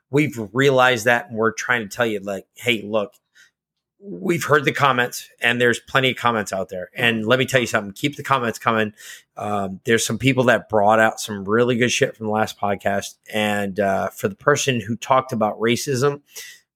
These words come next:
you're actually right. Racism is racism. It doesn't matter how you fucking segregate it. Doesn't matter how you cut it. Doesn't matter how you talk about it.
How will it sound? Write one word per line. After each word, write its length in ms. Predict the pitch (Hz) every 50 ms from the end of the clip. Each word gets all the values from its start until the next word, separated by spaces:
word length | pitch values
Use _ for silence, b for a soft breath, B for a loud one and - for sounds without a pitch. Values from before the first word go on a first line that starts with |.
| _ _ _ _ _
you're 160 | - 117 151
actually 360 | 175 190 - - - 156 127 110
right. 320 | 107 117 120 101 80 - _ _ _ _ _ _ _ _ _ _ _ -
Racism 600 | 123 139 190 233 - - 208 185 160 165 156 127
is 120 | 104 95
racism. 580 | 87 92 107 113 110 - - 92 85 82 85 87 _ -
It 100 | 143 143
doesn't 240 | 202 208 170 214
matter 240 | 185 160 151 139 131
how 240 | - - - - 135
you 180 | 156 147 139 127
fucking 540 | - - - 151 135 - - 131 120 113
segregate 640 | 104 - - 120 110 107 107 107 110 113 113 110 107
it. 160 | 113 107 98
Doesn't 220 | 110 117 113 113
matter 180 | 120 117 107 107
how 180 | - - 113 127
you 160 | 135 120 110
cut 300 | - - - - 143 131
it. 200 | 120 113 B B B B B B B
Doesn't 200 | - 147 143 156
matter 200 | 165 156 151 147
how 240 | 127 - - - 131 147
you 180 | 151 143 123
talk 300 | - - - 143 131 -
about 240 | 127 107 92 87 -
it. 80 | -